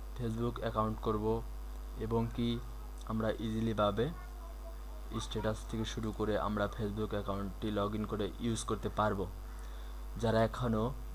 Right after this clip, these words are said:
বাংলা নেটওয়ার্ক চ্যানেলটি সাবস্ক্রাইব করেননি তারা অবশ্যই, অবশ্যই বাংলা নেটওয়ার্ক চ্যানেলটি সাবস্ক্রাইব করে রাখুন। এই ভিডিওটি যদি ভালো লাগে লাইক করুন, কমেন্ট করে জানান যে আপনি পেরেছেন কিনা ট্রাই করার পরে। আর আমাদের Facebook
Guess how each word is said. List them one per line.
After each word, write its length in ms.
বাংলা 400
নেটওয়ার্ক 520
চ্যানেলটি 520
সাবস্ক্রাইব 640
করেননি 500
তারা 240
অবশ্যই, 360
অবশ্যই 460
বাংলা 340
নেটওয়ার্ক 420
চ্যানেলটি 300
সাবস্ক্রাইব 540
করে 120
রাখুন। 420
এই 100
ভিডিওটি 460
যদি 200
ভালো 220
লাগে 280
লাইক 300
করুন, 380
কমেন্ট 440
করে 200
জানান 400
যে 80
আপনি 280
পেরেছেন 440
কিনা 240
ট্রাই 240
করার 320
পরে। 340
আর 140
আমাদের 300
Facebook 400